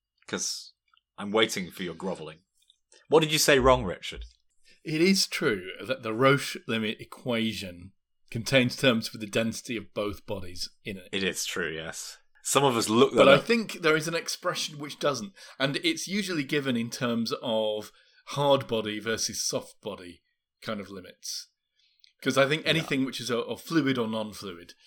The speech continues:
Speaker 2: I think anything which is, um, fluid obviously can move freely, like an ocean or dust or stuff like that.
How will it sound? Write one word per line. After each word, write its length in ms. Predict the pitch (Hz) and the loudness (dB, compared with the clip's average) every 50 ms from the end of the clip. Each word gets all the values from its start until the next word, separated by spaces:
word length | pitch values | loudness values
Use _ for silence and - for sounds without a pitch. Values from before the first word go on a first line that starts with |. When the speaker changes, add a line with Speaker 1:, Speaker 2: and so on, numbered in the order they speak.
| _ _ _ - | _ _ _ -12
Speaker 2:
I 20 | 117 | -8
think 160 | 120 143 - | -8 -6 -4
anything 360 | - 151 165 156 - 180 151 139 | -4 -4 -4 -4 -4 -6 -4 -4
which 220 | 135 127 - - | -6 -6 -6 -6
is, 280 | 127 117 - - - 127 | -6 -4 -4 -4 -2 0
um, 640 | 120 113 110 110 110 107 107 107 104 107 110 107 - | 2 4 4 2 2 0 -2 -6 -10 -14 -18 -20 -16
fluid 400 | - - 147 151 135 113 101 92 | -6 -2 0 0 2 0 -2 -4
obviously 440 | 107 107 113 117 110 - - 107 98 | -4 -4 -4 -6 -6 -6 -8 -10 -10
can 300 | - - - 113 107 104 | -10 -8 -8 -8 -6 -6
move 260 | 110 117 110 101 98 | -4 -4 -4 -6 -8
freely, 380 | - - 117 117 110 104 98 87 | -8 -6 -4 -4 -4 -4 -6 -10
like 220 | 90 90 95 98 - | -12 -14 -14 -14 -14
an 80 | 101 98 | -14 -14
ocean 380 | 98 101 98 - - 113 101 95 | -12 -12 -10 -10 -12 -12 -12 -14
or 120 | 90 90 | -14 -14
dust 420 | 87 - 98 87 - - - - - | -12 -12 -12 -12 -12 -12 -12 -12 -14
or 80 | - | -14
stuff 300 | - - - 98 95 - | -16 -16 -16 -16 -18 -18
like 100 | - - - | -20 -20 -18
that. 160 | - 98 - | -18 -20 -20